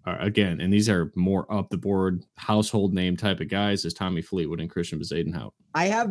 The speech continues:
Speaker 2: Bezuidenhout at a proper value at eighty-seven hundred dollars. So that kinda
Speaker 1: Yeah,
Speaker 2: goes
Speaker 1: so,
Speaker 2: in
Speaker 1: so
Speaker 2: line.
Speaker 1: my eighty-eight's not way off then. All right, good to hear.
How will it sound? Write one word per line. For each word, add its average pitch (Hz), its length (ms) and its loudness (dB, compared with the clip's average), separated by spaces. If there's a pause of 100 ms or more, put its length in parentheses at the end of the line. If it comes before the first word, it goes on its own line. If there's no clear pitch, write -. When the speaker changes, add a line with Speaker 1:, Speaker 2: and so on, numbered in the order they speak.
(160)
Speaker 2:
Bezuidenhout 151 800 -2
at 143 260 -8
a 147 40 -10
proper 147 420 -8
value 143 420 -4
at 135 160 -8
eighty-seven 139 640 -10
hundred 123 360 -6
dollars. 123 480 -2
So 135 100 -4
that 139 180 2
kinda 127 200 6
Speaker 1:
Yeah, 123 60 4
Speaker 2:
goes 147 120 4
Speaker 1:
so, 127 60 6
Speaker 2:
in 113 80 2
Speaker 1:
so 131 100 6
Speaker 2:
line. 135 60 8
Speaker 1:
my 139 120 4
eighty-eight's 143 440 6
not 117 180 4
way 110 160 4
off 113 200 -2
then. - 260 -8
All 90 60 -4
right, 85 140 -6
good 98 160 -4
to 95 60 -4
hear. 107 280 -2